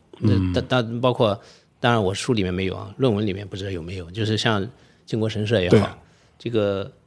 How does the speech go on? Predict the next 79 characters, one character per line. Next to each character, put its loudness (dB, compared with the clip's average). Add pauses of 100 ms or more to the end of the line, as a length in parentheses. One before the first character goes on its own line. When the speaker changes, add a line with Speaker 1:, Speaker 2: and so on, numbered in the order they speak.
(260)
Speaker 3:
你 0
以 4
为 4
美 2
国 2
人 0
会 0
欢 0
迎 0
日 2
本 -2
领 -4
导 -2
人 -4
参 -6
拜 -2
靖 -6
国 -4
神 -6
社 -6
吗？ -6
Speaker 1:
当 4
然。 4
Speaker 3:
那 0
么 0
肯 -10
定 -6
是 -4
不 -8
行 -12
啊， -16
Speaker 1:
是。 -2
Speaker 3:
因 2
为 -4 (580)
二 6
战 4
的 -2
时 -6
候， -2
那 -4
么 2
很 -4
多 2 (600)
攻 0
打 -4
珍 0
珠 4
港 -2
的 -8
那 2
些 -2
亡 0
灵 -4
也 -2
祭 -2 (320)
Speaker 1:
对。 -4 (360)
Speaker 3:
在 4
Speaker 2:
祭 8
祀 2
在 4
那 2
个 0
靖 0
国 8
神 0
社， -
Speaker 3:
靖 -
国 4
神 0
社 -2
里 -6
面， -12 (400)
Speaker 2:
对。 0
Speaker 3:
对 -
不 -2
对？ -4 (120)
Speaker 1:
对。 2
Speaker 3:
所 2
以 4